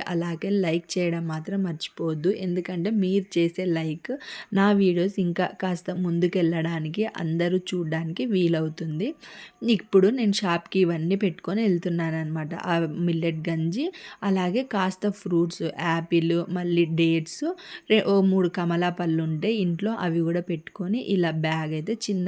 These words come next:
క్యారీ బ్యాగ్ రెడీ చేసుకొని షాప్‌కి అయితే వెళ్ళిపోతున్నాను. మీకు ఏ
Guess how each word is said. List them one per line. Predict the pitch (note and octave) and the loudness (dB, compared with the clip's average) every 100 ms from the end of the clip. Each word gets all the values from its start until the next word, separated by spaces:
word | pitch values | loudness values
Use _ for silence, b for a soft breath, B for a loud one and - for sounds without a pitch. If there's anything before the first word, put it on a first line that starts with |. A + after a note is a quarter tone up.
| F3+ | -4
క్యారీ | F#3 F3 E3+ D#3+ | -6 -6 -2 -2
బ్యాగ్ | E3+ F3 F3+ | -2 -4 -4
రెడీ | E3 D#3 | -2 0
చేసుకొని | D#3 D#3 - - G#3 D#4+ B B B | -2 -4 -8 -4 -4 -4 B B B
షాప్‌కి | - F#3 E3+ E3+ | -4 -4 -4 -4
అయితే | D#3+ B3 | -2 0
వెళ్ళిపోతున్నాను. | G#3+ F#3 E3 E3 D#3 D#3+ D#3 D#3+ F3+ D#4+ B B B - | 0 0 -2 -6 -4 -6 -4 -4 -4 -6 B B B 0
మీకు | G#3 A3+ | 2 4
ఏ | G3+ | 2